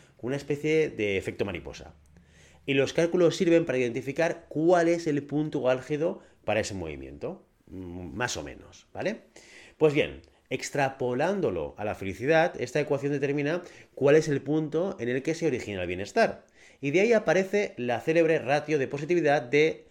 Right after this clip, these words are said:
dos coma nueve cero uno tres. Toma ahí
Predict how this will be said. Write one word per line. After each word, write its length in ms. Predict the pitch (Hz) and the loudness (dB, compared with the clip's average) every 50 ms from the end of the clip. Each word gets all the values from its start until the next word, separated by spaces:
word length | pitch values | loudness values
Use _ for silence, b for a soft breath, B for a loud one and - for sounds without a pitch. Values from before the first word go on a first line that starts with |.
| _ _ _ _ | _ _ _ _
dos 400 | 107 117 165 190 208 196 - - | 0 4 6 6 6 4 2 0
coma 260 | - 185 180 180 170 | 0 0 2 2 2
nueve 320 | 147 147 147 143 151 131 - | 2 2 2 2 0 -2 -2
cero 360 | - - 147 143 151 139 - - | 0 2 4 4 4 4 2 0
uno 220 | 127 117 92 78 | -2 -2 -2 -4
tres. 340 | - - 64 - - - - - - _ _ _ | -6 -10 -14 -16 -18 -20 -20 -20 -20 _ _ _
Toma 160 | - 143 135 | 0 0 2
ahí 320 | 139 151 170 180 175 B | 4 2 2 0 -2 B